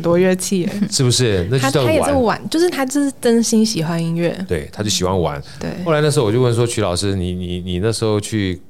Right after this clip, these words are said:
Speaker 2: 考那个上海音乐学，上海算是，呃，上海中乐团。”
Speaker 1: 嗯。
Speaker 2: 然后他说，他很好笑，那个可以到我们出门左转去听我们那个 podcast。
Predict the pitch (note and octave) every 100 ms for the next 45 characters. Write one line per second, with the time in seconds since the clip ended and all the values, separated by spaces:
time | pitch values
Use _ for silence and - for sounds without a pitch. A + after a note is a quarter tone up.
0 | - - D2+ C#2+ D2 F2+ D#2+ D2+ C#2+ C#2+
1 | - G2 D#2+ F#2 F2+ - D#2 D#2+ - G#2+
2 | D2+ D2+ G2+ F2 F2+ E2+ - - - -
3 | - F2 D#2 D2+ D2+ D2+ F#2+ - F3 F2+
4 | F2+ - - - - D3+ E3 G2 F2 D2+
5 | C#2+ D2 - G3 F#3 F#3 - - - G#2
6 | A2+ G#2 G2 G#2 G#2+ G#2+ G#2+ A2 G2+ -
7 | - - A#2 G2 D2 F#2 D#2 F2 G#2+ D#2+
8 | F#2+ F#2 D#2 D#2+ - - - A2 F#2 E2+
9 | F#2 E2+ D2+ F2 - F2+ D#2 E2+ E2+ -
10 | E2+ - D2+ - -